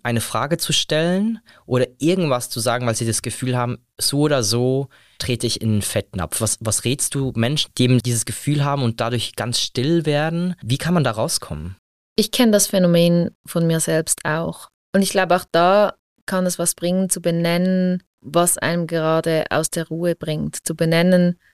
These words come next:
Speaker 2: „Ich bin mir nicht sicher, ob das das richtige Wort ist, aber“,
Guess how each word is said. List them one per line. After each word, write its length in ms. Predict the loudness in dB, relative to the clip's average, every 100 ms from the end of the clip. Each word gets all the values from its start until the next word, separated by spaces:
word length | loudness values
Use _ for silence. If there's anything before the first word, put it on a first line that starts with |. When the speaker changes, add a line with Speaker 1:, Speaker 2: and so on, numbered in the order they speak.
| -6
Speaker 2:
„Ich 180 | -2
bin 100 | 2
mir 140 | 4 4
nicht 180 | 4 0
sicher, 400 | -2 0 2 2
ob 120 | 2
das 180 | -2 -2
das 180 | -6
richtige 400 | -6 -6 -6 -2
Wort 280 | 2 2 2
ist, 440 | -4 -4 -4 -8 -14 _ _ _ _ -2
aber“, 440 | 0 2 2 0